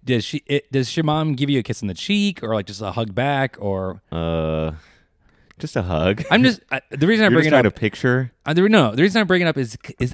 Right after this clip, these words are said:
Speaker 1: I don't think there are many things in life more comforting than a mother's hug.
Speaker 2: Oh, yeah, no doubt.
Speaker 1: You know, like, that embrace, it's like unconditional love.
Speaker 2: Yeah.
Speaker 1: So nice.
Speaker 2: Absolutely. It was very nice.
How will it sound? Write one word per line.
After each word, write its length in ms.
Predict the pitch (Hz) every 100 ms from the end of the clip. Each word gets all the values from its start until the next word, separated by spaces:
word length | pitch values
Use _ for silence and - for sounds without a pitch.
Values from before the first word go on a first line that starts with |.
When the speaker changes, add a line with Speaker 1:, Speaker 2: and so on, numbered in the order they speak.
| -
Speaker 1:
I 60 | 160
don't 160 | 202
think 140 | 202 -
there 300 | 180 151 -
are 120 | 104
many 280 | 104 110 117
things 440 | 104 123 110 95 92
in 180 | 104 104
life 340 | 101 101 95
more 160 | 98 90
comforting 580 | 127 156 120 92 92 92
than 100 | 95
a 60 |
mother's 460 | 98 98 95 98 98
hug. 500 | - 202 139 - 85 - -
Speaker 2:
Oh, 80 | 98
yeah, 180 | 98 85
no 140 | 87
doubt. 340 | 82 87 73 _ _ _ _ _ -
Speaker 1:
You 120 | 139
know, 220 | 147 156
like, 220 | 160 120
that 180 | 139 131
embrace, 840 | 123 110 98 117 147 107 92 - - _ _ _
it's 100 | -
like 160 | 127 -
unconditional 800 | 135 143 139 139 135 - 127 110
love. 480 | 104 120 92 90 90
Speaker 2:
Yeah. 520 | 277 294 302 294 226 -
Speaker 1:
So 340 | - - 226 247
nice. 600 | 262 269 127 - - - -
Speaker 2:
Absolutely. 400 | 98 - 92 78
It 40 | 80
was 200 | 98 98
very 240 | 82 80 73
nice. 480 | 69 64 - -